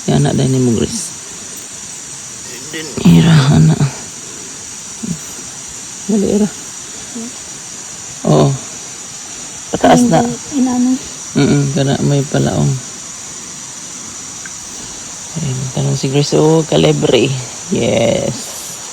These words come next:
Speaker 1: Pamahaw sa dito, ya. Kami sa diri. Hello, mga kadoray.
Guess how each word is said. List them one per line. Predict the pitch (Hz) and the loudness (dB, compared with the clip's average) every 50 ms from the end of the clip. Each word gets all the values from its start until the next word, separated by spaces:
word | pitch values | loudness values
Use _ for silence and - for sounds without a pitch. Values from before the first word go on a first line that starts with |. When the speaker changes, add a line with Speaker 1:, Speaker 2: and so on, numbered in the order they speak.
| - - - - - - - - - - - - - - - - - - - - - - - - - - - - - - - - - - - - - - - - - - - - - - - - - - - - - | -12 -14 -14 -14 -14 -12 -12 -12 -12 -12 -12 -12 -12 -12 -12 -12 -12 -12 -12 -12 -12 -12 -12 -12 -12 -12 -12 -12 -12 -12 -12 -12 -12 -12 -12 -12 -12 -12 -12 -12 -12 -12 -12 -12 -12 -12 -12 -10 -10 -10 -10 -8 -2
Speaker 1:
Pamahaw | - 147 175 196 208 214 | 0 4 8 8 8 10
sa | 214 - | 10 10
dito, | - 214 202 - 233 | 8 8 10 10 10
ya. | 240 240 247 - - | 10 10 8 4 2
Kami | - 233 202 | 4 4 6
sa | 208 254 190 | 6 6 6
diri. | 185 208 220 240 254 - - - - - - - - - - - - - - - - - - - - - - - - - - - - - - | 8 8 8 8 8 6 -2 -12 -12 -14 -14 -12 -12 -12 -12 -12 -12 -12 -12 -12 -14 -14 -14 -14 -14 -14 -14 -14 -14 -14 -16 -16 -16 -6 2
Hello, | - 240 240 226 220 254 294 339 349 359 359 | 6 6 6 8 8 8 8 8 6 2 2
mga | 320 311 285 277 269 262 277 247 | 2 2 2 2 2 0 0 4
kadoray. | 220 220 233 226 226 220 214 208 208 208 | 4 4 6 6 6 8 8 8 8 6